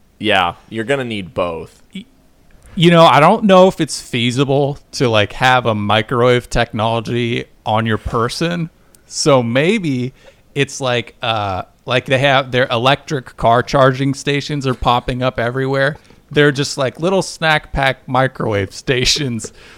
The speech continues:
Speaker 1: I love that. I love that. I think that would really help with the infrastructure. Um, it's also gonna hire a lot
Speaker 2: Yeah.
Speaker 1: of people, so it's gonna be good for creating
Speaker 2: Yep.
Speaker 1: jobs. Um,
Speaker 2: Yeah.
Speaker 1: also, let's not forget, the human body is a pretty good microwave.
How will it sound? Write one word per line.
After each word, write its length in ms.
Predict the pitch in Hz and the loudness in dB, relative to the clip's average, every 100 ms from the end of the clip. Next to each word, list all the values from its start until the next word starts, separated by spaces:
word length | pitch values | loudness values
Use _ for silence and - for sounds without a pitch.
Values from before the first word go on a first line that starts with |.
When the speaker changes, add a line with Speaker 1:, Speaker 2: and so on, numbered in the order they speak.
| - _ - | -20 _ 2
Speaker 1:
I 140 | 123 | 4
love 360 | 123 117 123 117 | 4 4 4 4
that. 280 | 113 120 - | 4 4 2
I 120 | 107 | 0
love 280 | 101 110 107 | 4 2 2
that. 300 | 101 104 107 | 2 0 0
I 100 | 107 104 | -2 -2
think 260 | 117 107 | -4 -2
that 240 | 107 104 101 | 0 0 -2
would 180 | 95 | -6
really 300 | 98 101 98 | -4 -4 -4
help 440 | 95 98 95 95 - _ | -4 -2 -2 -2 -10 _
with 140 | 107 90 | -10 -10
the 160 | 78 | -10
infrastructure. 880 | 95 104 113 - 120 113 - 127 131 - _ | -10 -8 -10 -4 -4 -2 -4 -6 -8 -14 _
Um, 420 | 104 104 101 101 101 | -2 0 0 -2 -4
it's 140 | - | 0
also 240 | 117 139 110 | 0 0 -2
gonna 180 | 110 | -2
hire 420 | - 98 120 123 104 | -4 0 0 2 2
a 60 | |
lot 180 | 98 92 | 2 0
Speaker 2:
Yeah. 60 | 92 | -2
Speaker 1:
of 100 | - | -8
people, 380 | 92 - 90 | -10 -6 -6
so 200 | 90 98 | -6 -4
it's 140 | 95 - | -6 -6
gonna 200 | 101 95 | -8 -6
be 200 | 87 85 | -8 -8
good 200 | 123 85 | -8 -8
for 140 | - | -10
creating 420 | 78 - 90 85 82 | -16 -12 -10 -8 -4
Speaker 2:
Yep. 140 | 92 | -2
Speaker 1:
jobs. 480 | 143 85 82 80 - _ _ _ _ _ | 0 -2 -6 -12 -20 _ _ _ _ _
Um, 580 | 92 92 95 95 95 98 _ - | -4 0 0 -2 -6 -14 _ -2
Speaker 2:
Yeah. 60 | |
Speaker 1:
also, 220 | 95 127 160 | 0 0 -4
let's 160 | 156 | -4
not 180 | 156 143 | -4 -4
forget, 540 | 113 104 143 92 - _ _ - - - - - - | -6 -2 0 0 -4 _ _ -20 -20 -20 -20 -12 -10
the 80 | |
human 380 | - 185 196 117 | -6 -4 -4 -2
body 380 | 101 113 120 87 | 2 2 0 -4
is 100 | 87 | -8
a 60 | 90 | -8
pretty 240 | 113 101 | -6 -4
good 160 | 92 85 | -4 -4
microwave. 760 | 92 - 90 90 90 92 | -6 -4 -6 -4 -4 -6